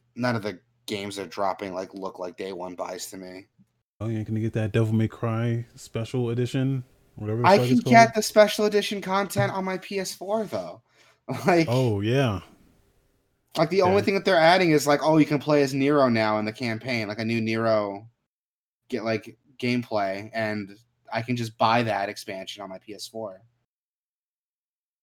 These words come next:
Speaker 1: Which, don't get me wrong, Devil May Cry five is, like, it's gonna look amazing in four K, but I'm fu-, I'm happy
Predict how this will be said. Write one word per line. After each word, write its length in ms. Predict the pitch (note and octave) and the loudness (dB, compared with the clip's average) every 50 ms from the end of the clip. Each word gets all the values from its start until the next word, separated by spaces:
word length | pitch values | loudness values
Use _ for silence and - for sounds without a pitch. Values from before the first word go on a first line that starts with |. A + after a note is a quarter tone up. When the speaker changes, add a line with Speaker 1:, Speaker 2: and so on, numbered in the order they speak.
| _ _ _ _ _ _ _ _ _ _ _ _ _ | _ _ _ _ _ _ _ _ _ _ _ _ _
Speaker 1:
Which, 140 | - D3 D3+ | -4 -2 -2
don't 100 | F3+ F#3+ | 0 2
get 120 | G3+ A3 F#3+ | 2 2 2
me 60 | F3 | 4
wrong, 140 | F#3 F#3 F3 | 4 4 4
Devil 200 | F3 F3 E3+ F#3 | 4 2 2 2
May 100 | F#3 D#3+ | 0 0
Cry 220 | - F#3 E3 D3+ | 4 4 4 4
five 420 | D#3 - D#3 E3 F3+ F3+ E3+ D3 | 6 6 4 6 6 6 4 2
is, 140 | C#3 B2 - | 0 0 0
like, 180 | B2+ B2 A#2 A2+ | 2 2 2 0
it's 100 | B2 A#2 | -2 -4
gonna 140 | D#3 E3 D#3 | -2 0 0
look 160 | D3 C#3+ - | 0 2 0
amazing 720 | A2+ A#2+ C3+ D3+ E3+ F#3 G3 G3+ G3+ E3+ C3+ C#3 C3 B2 | 0 0 0 -2 -2 -2 -2 -2 -2 -2 0 0 0 2
in 80 | B2 A#2 | 0 -2
four 240 | A#2+ - C3+ B2 A2+ | -2 -4 -4 -4 -4
K, 640 | - - E3+ E3 D#3 C3 A#2+ A2+ A2+ A#2 A#2 - _ _ _ _ _ _ _ _ _ _ _ - | -2 2 2 4 4 4 2 0 -2 -2 -6 -12 _ _ _ _ _ _ _ _ _ _ _ 2
but 220 | D3 D3 C#3 A2+ | 4 4 4 4
I'm 140 | B2 D3 D#3 | 4 2 0
fu-, 180 | D#3 - - F3 | -2 0 2 2
I'm 220 | D#3 B2+ C#3+ D3 | 4 4 4 0
happy 640 | D3+ D3 D3+ C#3+ D3 D#3 D#3 F#3 F#3 F3+ F3+ F3+ F3 | 0 2 2 2 2 2 0 -2 -4 -4 -4 -4 -8